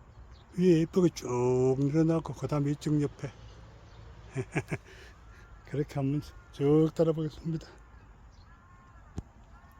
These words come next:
여기 사월 이십칠일 날 모종을 정식했으니까 오늘로서 딱 사십이 일이 됐네. 오늘 이렇게 꼽힌 것들은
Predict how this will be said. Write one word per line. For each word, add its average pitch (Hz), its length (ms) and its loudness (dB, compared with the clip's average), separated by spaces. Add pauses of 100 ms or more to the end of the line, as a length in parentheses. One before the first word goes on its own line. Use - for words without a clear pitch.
(2750)
여기 160 420 6 (1500)
사월 190 500 8
이십칠일 220 520 2
날 190 180 8
모종을 151 380 4
정식했으니까 151 1000 -4 (1120)
오늘로서 165 540 0 (340)
딱 160 180 -8
사십이 180 500 0
일이 190 300 0
됐네. 120 460 -8 (1400)
오늘 170 200 2
이렇게 160 360 0
꼽힌 180 460 -4
것들은 160 480 -4